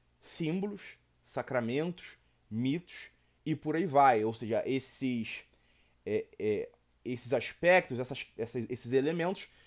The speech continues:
que constituem uma espécie de linguagem, né? Esses aí seriam li-,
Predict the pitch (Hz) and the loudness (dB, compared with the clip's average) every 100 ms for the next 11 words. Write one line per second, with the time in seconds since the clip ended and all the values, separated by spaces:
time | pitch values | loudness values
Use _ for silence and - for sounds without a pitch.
0 | - - 165 165 - 165 160 160 - - | -14 -12 -8 -6 -6 -6 -4 -4 -6 -2
1 | 147 147 139 123 139 147 185 196 156 123 | 0 0 -2 -2 -2 0 0 0 4 6
2 | 113 101 87 92 82 95 147 - - - | 6 4 -2 -8 -8 -8 -8 -10 -20 -12
3 | - 113 135 - 151 151 151 147 | -8 -2 0 2 2 2 0 0